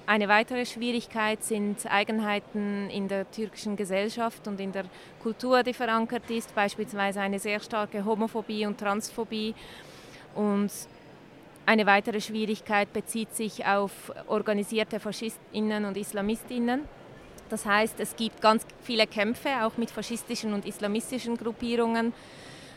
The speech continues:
Beispielsweise gibt es Universitäten in der Türkei, die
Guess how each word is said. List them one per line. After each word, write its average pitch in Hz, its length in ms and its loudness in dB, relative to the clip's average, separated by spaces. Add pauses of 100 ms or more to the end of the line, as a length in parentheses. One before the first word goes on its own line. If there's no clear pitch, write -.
(240)
Beispielsweise 214 760 6
gibt 220 240 -6
es 208 120 -2
Universitäten 214 840 2
in 226 100 2
der 220 100 0
Türkei, 208 520 0
die 202 560 0